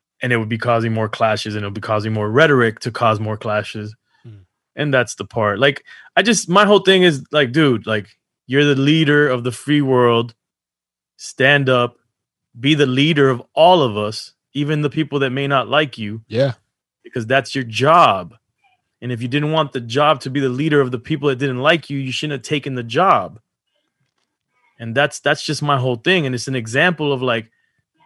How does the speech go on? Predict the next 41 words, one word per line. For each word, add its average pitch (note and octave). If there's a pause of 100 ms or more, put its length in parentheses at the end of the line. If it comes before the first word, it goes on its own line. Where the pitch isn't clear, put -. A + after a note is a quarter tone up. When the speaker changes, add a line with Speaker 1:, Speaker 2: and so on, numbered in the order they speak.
(160)
Speaker 1:
of B2
how C#3
people, C#3
you F3
know, C3+
how C#3+
leaders E3+
should F3
be, F3
how D#3
you, C#3 (160)
how D#3+
you E3+
do E3
run, F#3 (560)
you F3+
know, C#3+
organizations D#3+
and C#3
companies E3+
and, A#2
and, A2
and, A2
and, A2 (580)
and B2
just, C3+
you C3
know, G#2
character. F3
And B2
I A#2+
just C3
feel F#3
like, D3+
I D#3
don't A3
know, C#4
I F#3
just B2
don't E3
see, F3+